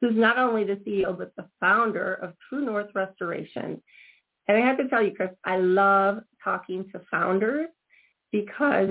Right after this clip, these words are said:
there's something bigger that drives you. Not that all C E Os don't have something that drives you, but when you found a company and you go into franchising it, there's, like, this overwhelming passion that tends to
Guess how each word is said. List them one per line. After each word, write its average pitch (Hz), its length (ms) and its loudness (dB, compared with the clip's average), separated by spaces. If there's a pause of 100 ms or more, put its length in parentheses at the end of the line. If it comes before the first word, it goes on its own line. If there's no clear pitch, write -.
(160)
there's 208 240 0
something 226 640 0
bigger 196 560 -2 (440)
that - 160 -2
drives 180 380 0
you. - 180 -8
Not 294 220 0 (160)
that 330 160 0
all 269 320 -2
C 262 60 -10
E 240 220 -6
Os 190 200 -2
don't 196 200 -4
have 196 200 -10
something 175 300 -10
that 156 200 -12
drives 170 320 -6
you, - 140 -12
but 160 160 -8
when 208 160 -2
you 370 220 -2 (180)
found 208 400 2
a 196 60 -6
company - 760 -14 (380)
and 208 180 -4
you 254 80 -4
go 254 200 -2
into 202 160 -4
franchising 185 720 -10
it, - 180 -12
there's, 233 360 -2
like, 190 340 -2
this - 220 -10 (100)
overwhelming 220 960 0 (100)
passion 170 540 -8
that - 200 -12
tends 165 320 -4
to 170 120 -10